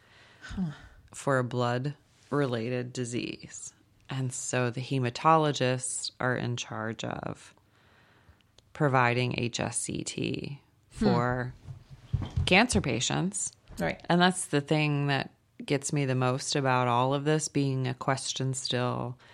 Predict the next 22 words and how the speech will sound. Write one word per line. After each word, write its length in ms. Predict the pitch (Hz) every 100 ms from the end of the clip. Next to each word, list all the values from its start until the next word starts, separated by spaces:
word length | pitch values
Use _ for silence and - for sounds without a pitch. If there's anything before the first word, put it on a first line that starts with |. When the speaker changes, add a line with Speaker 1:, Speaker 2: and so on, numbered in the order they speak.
| - _
Speaker 2:
for 180 | - 143
the 100 | 123
C 240 | - 123
D 120 | 123 127
C 600 | - 123 120 120 123 - - - _
or 160 | 131 139
anybody 480 | 160 139 123 123
really, 400 | 123 127 123 123
is 160 | 127 123
that 140 | 123
there's 340 | 151 147 135 127 _ _
more 580 | 135 143 156 165 170 170
than 220 | 156 147 -
forty 420 | - 170 180 180 180
years 420 | 170 156 156 147
of 140 | 127
research 920 | 127 120 117 - 101 104 - - - - _
behind 560 | 139 127 127 123 123 120 -
the 100 | 127
effectiveness 1040 | 123 - - - 127 120 123 127 - - _ - - -
of 260 | 135 117 - _ _ _ _ _ _ _ _ _ _
chemotherapy 1080 | - 175 170 180 175 131 120 123 139 127 127